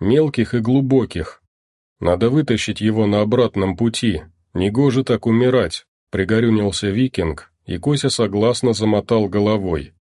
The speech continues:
Вован со Шмелём тоже выглядели подавленными. А вот ребята беса как будто даже не удивились данному положению вещей.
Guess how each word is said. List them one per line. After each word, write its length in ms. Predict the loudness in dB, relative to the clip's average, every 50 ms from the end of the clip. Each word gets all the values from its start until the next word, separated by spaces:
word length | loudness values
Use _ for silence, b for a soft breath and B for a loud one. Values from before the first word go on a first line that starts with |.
| _ _ _ _ _ -4
Вован 400 | -2 0 2 2 2 2 2 0
со 120 | 0 -2
Шмелём 480 | 0 2 2 4 4 4 4 2 2 2
тоже 300 | 2 0 0 0 0 -2
выглядели 540 | -2 0 0 0 0 0 0 0 -2 -2 -2
подавленными. 960 | 0 0 0 0 0 0 -2 0 -2 -4 -2 -2 -2 -2 -2 -4 -6 -8 -12 _ _ _ _ _ _
А 140 | 0 0 0
вот 180 | 0 0 0
ребята 400 | 0 0 2 2 0 2 0 0
беса 600 | 0 2 2 0 0 0 0 -2 -2 -2 -4 -8 -6
как 180 | -2 -2 -2 0
будто 300 | 0 -2 -2 -2 -2 -2
даже 400 | 0 0 0 0 0 0 -2 -2 0
не 160 | 0 2 2
удивились 720 | 2 2 2 0 0 0 0 0 0 0 -2 -4 -4 -4
данному 500 | -2 -2 0 0 0 0 -2 -2 -2 -4
положению 760 | -4 -2 0 0 0 0 0 -2 -2 -4 -2 -2 -4 -4 -4 -6
вещей. 640 | -6 -6 -6 -4 -6 -6 -6 -6 -8 -8 -12 -18